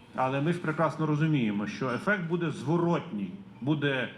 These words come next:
більше твердості, більше злості, і будемо заганяти їх туди, в берлогу, в тайгу. Е, стосовно, е, ліквідації,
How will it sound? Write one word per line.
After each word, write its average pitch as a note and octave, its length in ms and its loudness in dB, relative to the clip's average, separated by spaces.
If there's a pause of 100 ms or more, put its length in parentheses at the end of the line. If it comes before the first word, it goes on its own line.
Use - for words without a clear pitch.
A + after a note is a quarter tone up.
(280)
більше D3+ 340 2
твердості, D3+ 1000 0 (360)
більше D3 380 0
злості, E3+ 680 0 (340)
і G#2 60 0
будемо D#3 380 4
заганяти C3+ 600 0
їх D3 220 2
туди, C3+ 320 2
в G#2 200 -4
берлогу, C3+ 580 2 (420)
в - 80 -14
тайгу. C#3+ 360 0 (880)
Е, A2+ 240 -4
стосовно, F3 840 0
е, C3+ 280 -6 (340)
ліквідації, D3+ 1120 0